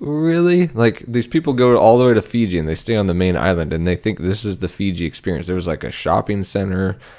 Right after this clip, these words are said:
and just a bunch of hotels, like, out on the Dunaroo Island. It's, like, the,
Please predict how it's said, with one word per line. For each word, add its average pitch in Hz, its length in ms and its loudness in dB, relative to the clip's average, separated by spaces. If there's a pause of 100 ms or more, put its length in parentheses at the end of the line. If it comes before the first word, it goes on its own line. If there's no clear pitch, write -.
(520)
and 76 240 -4
just 90 180 -4
a 85 60 -4
bunch 90 280 -2
of 87 100 -4
hotels, 95 580 0
like, 76 160 -6
out 82 160 -2
on 80 200 -4
the 73 160 -6
Dunaroo 85 540 -4
Island. 71 380 -6
It's, 73 180 -12
like, - 200 -12
the, 67 200 -12